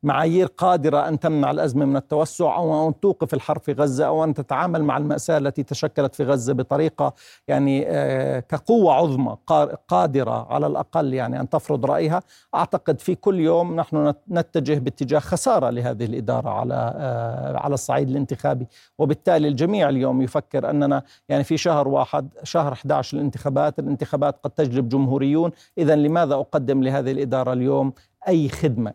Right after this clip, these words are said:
إلا إذا كانت ضمن صفقة كبرى، إلا إذا تحول أيضًا منطق هذه الإدارة اليوم وأخذ يعني منطق أكثر حدة باتجاه حتى الإسرائيليين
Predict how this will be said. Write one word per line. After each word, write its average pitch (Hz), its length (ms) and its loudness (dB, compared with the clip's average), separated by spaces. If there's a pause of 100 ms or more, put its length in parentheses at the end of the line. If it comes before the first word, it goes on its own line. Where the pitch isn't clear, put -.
(100)
إلا 233 240 6
إذا 160 200 4
كانت 170 320 0
ضمن 151 260 0
صفقة - 340 -4
كبرى، 175 360 0 (100)
إلا 180 240 2
إذا 160 120 4
تحول 220 480 2
أيضًا 151 280 2
منطق 175 480 0
هذه 139 180 2
الإدارة 135 420 0
اليوم 135 320 0 (280)
وأخذ 170 460 2
يعني 139 260 4
منطق 160 480 0
أكثر 165 300 0
حدة 135 460 0 (280)
باتجاه 143 480 2 (120)
حتى - 300 -2
الإسرائيليين 139 1000 0